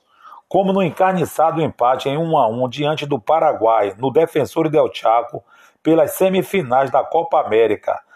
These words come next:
na noite de treze de outubro de mil novecentos e oitenta e três. Aos quarenta e três minutos do segundo tempo, o Brasil perdia por um a zero,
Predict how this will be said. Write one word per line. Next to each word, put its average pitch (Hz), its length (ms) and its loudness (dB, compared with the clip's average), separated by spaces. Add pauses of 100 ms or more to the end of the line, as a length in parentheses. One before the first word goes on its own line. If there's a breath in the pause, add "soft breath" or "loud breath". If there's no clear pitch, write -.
(180 soft breath)
na 151 180 2
noite 139 320 -2
de 139 100 -2
treze 147 360 -2
de 147 100 -2
outubro 156 560 0
de 135 140 -2
mil 151 160 0
novecentos 131 720 -2
e 143 40 0
oitenta 143 400 0
e 127 60 -2
três. 92 480 -8 (2000 loud breath)
Aos 185 200 -2
quarenta 208 340 0
e 180 60 0
três 196 260 0
minutos 135 500 0
do 131 120 -2
segundo 131 420 -2
tempo, 143 420 -2
o 147 60 -2
Brasil 147 380 0
perdia 151 340 0
por 151 220 -2
um 165 100 0
a 143 80 2
zero, 110 460 0